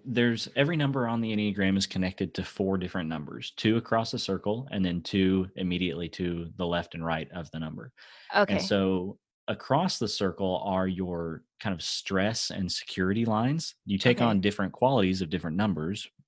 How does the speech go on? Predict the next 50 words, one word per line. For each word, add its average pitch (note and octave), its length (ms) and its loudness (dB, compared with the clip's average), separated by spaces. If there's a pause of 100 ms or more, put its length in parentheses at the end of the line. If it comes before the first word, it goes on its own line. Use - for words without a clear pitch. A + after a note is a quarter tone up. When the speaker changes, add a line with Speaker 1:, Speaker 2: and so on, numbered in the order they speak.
Speaker 2:
Mm-hmm. G3 80 -2
Speaker 1:
depending F#2+ 320 2
on E2+ 180 0
whether F2 280 0
you're E2+ 180 -2
in E2 80 -2
a E2 40 -4
stressful F#2+ 440 0
circumstance G2 720 -2
or F2 240 -4
a F2 40 0
more E2+ 220 -2
secure - 440 -6
one. E2+ 260 -6 (540)
And A2 120 6
then G#2 280 6
to G#2 260 6
the F#2 120 2
left G2+ 280 4
and F2+ 160 0
right G2+ 400 4
are F2 180 2
what F2 260 0
you F2+ 180 0
referred F2 360 -4
to F2 120 -6
earlier F2 340 -2
as D#2+ 160 -6
wings, F#2+ 500 0 (200)
Speaker 2:
Okay. F#3+ 240 -2
Speaker 1:
which G#2+ 160 4
are G#2+ 60 2
just C#3 220 4
kind B2+ 220 4
of G2 80 2
a F#2+ 60 2
little F#2 320 2
extra F2 520 0 (240)
seasoning E2+ 640 0
on E2 200 -2
your E2 120 -2
number, E2 380 -4
if - 140 -12
you - 120 -6
will. A3+ 480 0
Speaker 2:
<laughs> - 80 -20 (400)
Okay, E3 280 -2
got - 200 -6
it. - 140 -10 (460)
Um, E3+ 380 2